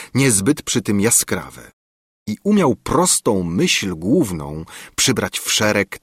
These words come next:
tak melodyjnych melizmatów, że te w coraz nowszym,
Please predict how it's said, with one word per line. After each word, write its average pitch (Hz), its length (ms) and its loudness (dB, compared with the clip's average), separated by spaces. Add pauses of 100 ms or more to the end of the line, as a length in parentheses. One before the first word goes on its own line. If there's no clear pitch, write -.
tak 160 240 -2
melodyjnych 95 760 0
melizmatów, 90 920 -4 (420)
że 104 200 0 (120)
te 208 280 2
w - 120 -10
coraz 95 420 0
nowszym, 143 680 2